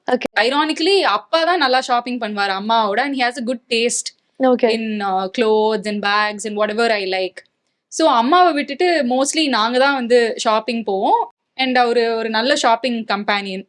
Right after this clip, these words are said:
Speaker 1: ஓ.
Speaker 2: நல்லா ஸ்பான்சரும் பண்ணுவாரு, at the same time செலக்டும் பண்ணுவாரு.
Speaker 1: பெஸ்ட் டாடியாக இருந்திருக்காங்க இல்லையா?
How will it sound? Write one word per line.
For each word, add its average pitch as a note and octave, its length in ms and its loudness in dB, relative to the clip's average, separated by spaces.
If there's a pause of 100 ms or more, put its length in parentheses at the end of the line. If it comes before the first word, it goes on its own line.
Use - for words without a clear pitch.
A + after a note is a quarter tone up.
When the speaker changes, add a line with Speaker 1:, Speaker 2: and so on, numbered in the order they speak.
(260)
Speaker 1:
ஓ. B3 480 6 (680)
Speaker 2:
நல்லா C4 360 2
ஸ்பான்சரும் D#4+ 500 0
பண்ணுவாரு, C4 440 2
at - 20 -4
the B3 60 4
same C#4 320 2
time F#4+ 100 6
செலக்டும் C4+ 500 0
பண்ணுவாரு. A#3+ 400 0 (500)
Speaker 1:
பெஸ்ட் C4+ 440 0
டாடியாக B3+ 500 4
இருந்திருக்காங்க A3 680 2
இல்லையா? G#3+ 380 4